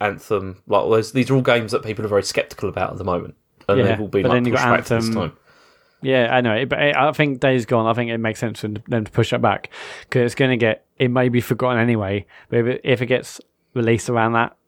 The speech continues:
Speaker 2: around those titles, it's definitely gonna be gone. But yeah, I
Speaker 1: Mm.
Speaker 2: thought it was interesting. They also mentioned, um, uh, Everybody's Golf V R. It comes out, uh, also on spring twenty nineteen, and this artistic adventure game called Concrete Genie. They also mentioned,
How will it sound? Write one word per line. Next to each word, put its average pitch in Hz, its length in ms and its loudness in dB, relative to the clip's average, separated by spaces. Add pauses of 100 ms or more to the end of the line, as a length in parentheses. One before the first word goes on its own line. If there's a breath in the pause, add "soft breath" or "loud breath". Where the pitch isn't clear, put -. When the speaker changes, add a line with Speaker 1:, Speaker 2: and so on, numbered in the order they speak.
(260)
Speaker 2:
around 117 280 2
those 120 240 4
titles, 110 380 -2
it's 110 140 -2
definitely 110 320 -4
gonna 104 120 -6
be 113 60 -8
gone. 107 240 -6 (460 loud breath)
But - 100 -6
yeah, 185 100 2
I 185 40 2
Speaker 1:
Mm. 180 40 -4
Speaker 2:
thought 190 100 0
it 143 40 4
was 123 100 2
interesting. 120 340 -2 (160 loud breath)
They 170 80 0
also 185 200 0
mentioned, 165 400 0
um, 135 340 2 (480 loud breath)
uh, 120 560 2 (140)
Everybody's 127 280 2
Golf 123 260 0
V 127 180 2
R. 120 480 2
It 135 140 -6
comes 123 220 -4
out, 117 360 0
uh, 117 100 -2
also 110 220 -6
on 117 340 -6
spring 120 280 -4
twenty 117 220 0
nineteen, 117 500 0
and 120 240 -2
this 117 180 -2
artistic 127 400 0
adventure 123 320 -2
game 113 140 0
called 113 240 -4
Concrete 127 380 0
Genie. 139 380 2 (240 loud breath)
They 156 80 0
also 190 200 2
mentioned, 160 600 0